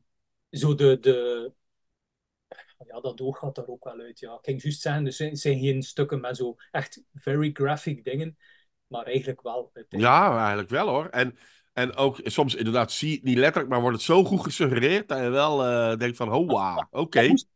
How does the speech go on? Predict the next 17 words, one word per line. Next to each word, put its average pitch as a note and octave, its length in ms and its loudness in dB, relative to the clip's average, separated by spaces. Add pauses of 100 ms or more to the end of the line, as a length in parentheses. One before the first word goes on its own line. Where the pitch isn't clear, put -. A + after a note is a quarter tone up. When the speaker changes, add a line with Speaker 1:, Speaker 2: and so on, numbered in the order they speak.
(260)
Speaker 1:
wel, B2 160 -8
want D3 200 -6
wij E3 120 2
hadden D3+ 240 2
geen G3 240 4
budget D#3 380 -4
voor E3 300 -2
extreme, C#3+ 960 -2 (380)
eh, B2 380 -4
computerdingen D#3 800 -2
of D#3 80 -4
zo. C#3+ 320 0
We C#3+ 80 2
hebben E3 200 2
dit D#3+ 100 4
Speaker 2:
Nee. G3 120 -2
Speaker 1:
echt F3+ 220 -2